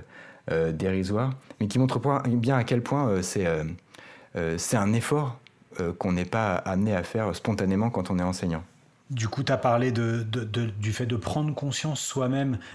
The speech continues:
Speaker 2: de ses propres, de, de ce ph-, de ce phénomène de, des renforçateurs, de, de valoriser plutôt que de blâmer, d'expliciter et de l-, d'expliciter au maximum et de lever les implicites.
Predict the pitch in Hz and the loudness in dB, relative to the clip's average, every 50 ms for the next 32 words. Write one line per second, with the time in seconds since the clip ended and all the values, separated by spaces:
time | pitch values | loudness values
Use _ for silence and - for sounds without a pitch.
0 | - - 110 120 107 - - 123 101 - - - - - - - 160 156 - - | -6 -2 0 0 0 2 0 -2 -2 -4 -8 -12 -10 -6 -2 0 0 0 0 -2
1 | - 143 135 127 127 123 120 120 120 120 120 117 110 123 123 110 113 110 131 165 | -2 0 0 2 2 2 2 2 0 0 0 0 0 0 0 -2 0 2 4 4
2 | 170 - - 151 117 - - 139 135 123 151 156 - - 135 - 156 139 139 135 | 4 4 2 0 0 -2 -2 -2 0 0 2 2 0 0 -2 -2 0 0 0 0
3 | 135 143 143 139 131 117 - - - - - 113 123 123 113 113 120 117 110 123 | 2 2 2 2 0 0 -2 -6 -12 -8 -2 2 2 4 4 4 2 2 2 4
4 | 131 113 117 120 110 - 131 110 - - 123 117 - 147 151 165 156 - - - | 4 4 4 2 2 2 0 0 2 2 0 2 2 2 4 4 2 0 -2 -6
5 | - - - - 117 127 127 127 120 113 131 123 113 135 135 135 139 127 135 131 | -12 -10 -4 0 2 2 2 2 2 2 4 4 6 6 6 6 6 4 4 2
6 | 120 143 156 120 - - 127 - 135 123 127 135 123 113 110 127 127 123 123 131 | 2 2 2 0 0 -4 -2 0 0 2 2 2 2 2 4 4 4 4 4 4
7 | 139 151 160 170 170 - - 117 120 110 143 143 - - - - 147 156 135 - | 4 4 2 2 0 -4 -4 -4 0 2 2 2 0 -2 -2 0 0 2 2 2
8 | - 156 120 - 160 156 160 156 - - - - - - - 135 117 107 104 117 | 2 0 0 2 4 4 4 2 0 -4 -14 -14 -14 -4 0 2 4 6 6 6
9 | 117 120 139 127 123 120 104 123 110 - - - 127 110 - - 117 - - 143 | 6 6 4 2 0 0 2 2 0 0 -2 -2 -2 0 0 0 -2 0 2 2
10 | 127 117 135 131 - - - 131 131 135 131 123 110 104 113 110 107 117 113 113 | 4 4 4 2 2 2 0 2 2 2 2 2 2 2 2 2 2 2 4 2
11 | 113 110 117 113 101 - 113 104 - 160 165 160 - | 2 2 2 0 0 0 -2 -2 0 0 -2 -2 -2